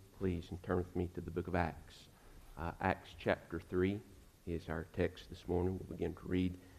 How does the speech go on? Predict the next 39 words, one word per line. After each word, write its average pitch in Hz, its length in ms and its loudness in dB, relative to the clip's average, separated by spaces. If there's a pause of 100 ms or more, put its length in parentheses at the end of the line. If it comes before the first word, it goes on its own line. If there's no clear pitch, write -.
(420)
In 113 80 2
verse 131 220 10
number 127 160 10
one, 95 260 10
we 95 60 8
just 95 180 2
wanted 98 220 6
to - 60 -8
step - 260 2
away 95 220 10
from 90 180 -2
our 92 100 2
study 90 320 4
in 90 80 8
the 87 80 2
book 87 220 4
of - 80 -8
Ephesians, 98 880 4 (240)
uh, 82 160 -4 (120)
for - 60 -8 (100)
just 90 340 2 (800)
a 78 60 -4
week. 101 300 2
Just 107 160 -6
really 120 240 8 (440)
felt 131 220 10
impressed 127 400 8
by 117 100 10
the 120 80 6
Lord, 92 600 6
uh, 90 300 0
to 104 40 6
offer 117 280 10
a 107 40 10
word 113 420 10
of 98 180 6 (480)
encouragement 95 800 8
and 87 160 6
direction, 92 640 6